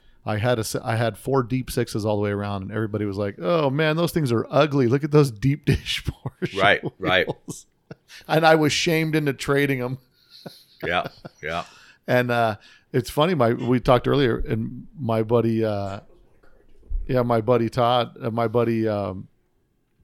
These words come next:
Speaker 1: Tom Woodford, we talked about. I met him from going to Pomona all the time, and he used to, he had a bus, he had a late model bay window bus with a, uh, with a
Speaker 2: I think it's the same guy. Is
Speaker 1: with
Speaker 2: he
Speaker 1: a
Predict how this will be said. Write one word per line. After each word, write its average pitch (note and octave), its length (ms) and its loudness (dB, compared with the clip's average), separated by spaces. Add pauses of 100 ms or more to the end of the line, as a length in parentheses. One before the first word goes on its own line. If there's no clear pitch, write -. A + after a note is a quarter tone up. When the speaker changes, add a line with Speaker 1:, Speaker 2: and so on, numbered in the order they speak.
(260)
Speaker 1:
Tom B2+ 260 2
Woodford, B2+ 300 2
we A2 100 -2
talked G#2+ 320 -2
about. G#2 320 -4 (460)
I A#2+ 180 2
met A#2 280 2
him C#3 220 2
from A#2+ 180 -4
going A2 200 2
to G#2 60 -2
Pomona A#2+ 400 0
all G#2 80 2
the F#2 80 -8
time, F#2+ 260 -4
and F#2 100 -6
he A#2 60 -2
used A2 160 -4
to, B2+ 80 -6
he B2+ 180 -2
had C#3+ 140 4
a A2+ 60 2
bus, G#2+ 380 0
he A#2+ 100 -2
had A#2+ 140 2
a G#2 40 -4
late A2 260 -2
model A2 260 0
bay A2 220 0
window G#2+ 300 0
bus G#2 340 -2
with G#2+ 200 -4
a, G2+ 260 -4
uh, F#2 200 -8 (800)
with A2+ 280 0
a G2+ 280 -2
Speaker 2:
I A2 100 4
think F3 260 0
it's - 140 -6
the G2 60 -10
same E2 260 -6
guy. C#2+ 280 -10
Is B2+ 100 -4
Speaker 1:
with A#2+ 80 2
Speaker 2:
he C3 80 2
Speaker 1:
a B2 60 2